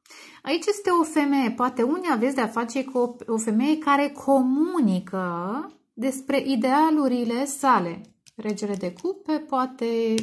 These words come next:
îndrăgostiții, poate cu marcaj pe Gemeni, că aveți și aici Gemeni.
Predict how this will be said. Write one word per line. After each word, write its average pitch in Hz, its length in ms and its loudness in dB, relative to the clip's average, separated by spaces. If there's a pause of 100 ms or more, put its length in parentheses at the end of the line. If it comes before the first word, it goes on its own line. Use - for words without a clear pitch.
(160)
îndrăgostiții, 277 1500 -2 (640)
poate 330 260 -2
cu - 120 -4
marcaj 254 440 0
pe 208 200 -2
Gemeni, 185 760 -2 (2500)
că 240 100 -6
aveți 220 240 0
și - 60 -4
aici 214 240 2
Gemeni. 196 520 -4